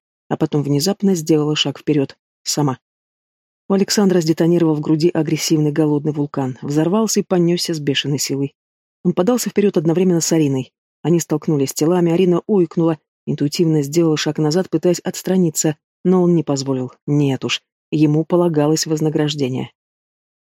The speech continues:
Дурманящий запах кожи Арины мгновенно проник в ноздри, заполнил обоняние, бешено рванул в кровь, взрывая его изнутри, распаляя сильнее, наполняя воздух первобытной похотью.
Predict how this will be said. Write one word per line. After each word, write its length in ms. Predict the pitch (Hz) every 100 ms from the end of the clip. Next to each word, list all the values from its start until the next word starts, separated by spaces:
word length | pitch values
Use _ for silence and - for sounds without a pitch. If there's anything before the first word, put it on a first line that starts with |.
| -
Дурманящий 540 | 175 185 233 185 -
запах 320 | 185 185 165 -
кожи 220 | 180 160
Арины 280 | 160 196 165
мгновенно 460 | 156 165 190 185
проник 340 | 165 170 180 165
в 60 |
ноздри, 480 | 180 151 131 139 131 -
заполнил 540 | 143 147 180 175 165 -
обоняние, 560 | 156 151 175 196 180 - _ _
бешено 420 | 151 175 190 190 170
рванул 260 | 165 165
в 100 | 143
кровь, 280 | - 202 - _ -
взрывая 400 | 170 185 175 170
его 200 | 160 160
изнутри, 520 | 156 147 143 135 127 - _ _ -
распаляя 480 | 139 - 151 160
сильнее, 460 | 151 160 160 180 160
наполняя 540 | 151 151 160 180 202
воздух 420 | 156 196 165 170 -
первобытной 600 | 147 143 139 143 143 139
похотью. 580 | 143 139 131 - 127